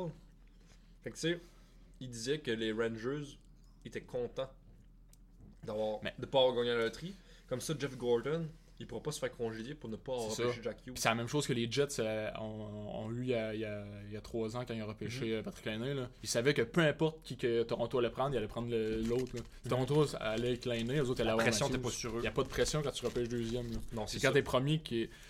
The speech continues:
Speaker 2: un peu, là, quand que New Jersey a eu le premier choix, puis c'était entre Ishia puis Patrick. Ça, c'était quand même serré, là, la moitié des,
Speaker 1: Moi, je
Speaker 2: des
Speaker 1: pensais qu'il avait
Speaker 2: experts.
Speaker 1: repêché Patrick.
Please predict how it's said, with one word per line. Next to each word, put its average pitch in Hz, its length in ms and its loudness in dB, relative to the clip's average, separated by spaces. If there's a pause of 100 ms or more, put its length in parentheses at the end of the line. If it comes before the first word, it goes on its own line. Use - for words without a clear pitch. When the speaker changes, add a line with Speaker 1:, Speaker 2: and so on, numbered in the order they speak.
(200)
Speaker 2:
un 113 80 2
peu, 160 180 10
là, 180 140 10
quand 160 200 6
que 156 100 2
New 139 180 2
Jersey 139 560 4
a 117 120 6
eu 120 40 4
le 123 80 2
premier 120 260 -2
choix, 147 240 4
puis 117 540 -2
c'était - 160 0
entre 117 200 0
Ishia 147 400 4
puis - 120 -10
Patrick. 143 320 2
Ça, 214 80 -4
c'était 170 140 2
quand 135 120 4
même 143 120 0
serré, 135 320 2
là, 143 100 6
la 120 80 4
moitié 139 260 0
des, 139 240 4
Speaker 1:
Moi, 156 80 4
je 123 60 4
Speaker 2:
des 147 60 0
Speaker 1:
pensais 151 240 4
qu'il 139 100 4
avait 120 80 10
Speaker 2:
experts. 117 100 2
Speaker 1:
repêché 123 260 -2
Patrick. - 440 -8